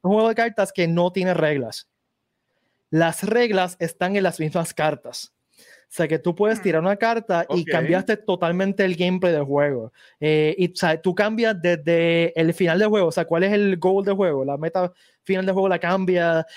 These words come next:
Speaker 1: eh, la cambia de cuántas barajas puedes tirar, cuántas barajas puedes... o sea, el, la mecánica del juego es que tú tienes que seguir, le-, leer las cartas y que la carta que está allá abajo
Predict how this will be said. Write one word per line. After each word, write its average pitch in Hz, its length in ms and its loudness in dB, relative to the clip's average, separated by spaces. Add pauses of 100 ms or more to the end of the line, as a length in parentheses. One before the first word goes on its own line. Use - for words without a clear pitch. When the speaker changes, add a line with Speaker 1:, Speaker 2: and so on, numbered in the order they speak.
(100)
Speaker 1:
eh, 160 200 2
la 160 120 0
cambia 170 280 -2
de 190 80 0
cuántas 175 320 -4
barajas 180 320 -2
puedes 175 180 -2
tirar, 170 520 0
cuántas 160 360 -4
barajas 170 320 0
puedes... 170 180 -2
o - 20 -8
sea, 160 140 -2 (220)
el, 185 280 2
la 190 120 0
mecánica 202 440 -2
del 247 60 2
juego 240 240 2
es 247 100 0
que 185 240 0
tú 175 140 -6
tienes 190 180 -2
que 214 100 -2
seguir, 214 240 -2
le-, 202 160 0
leer 175 220 2
las 208 120 0
cartas 214 380 -4
y 160 60 -4
que 156 200 -2
la 156 140 0
carta 156 200 -2
que 208 100 -4
está 208 300 0
allá 202 120 2
abajo 202 440 2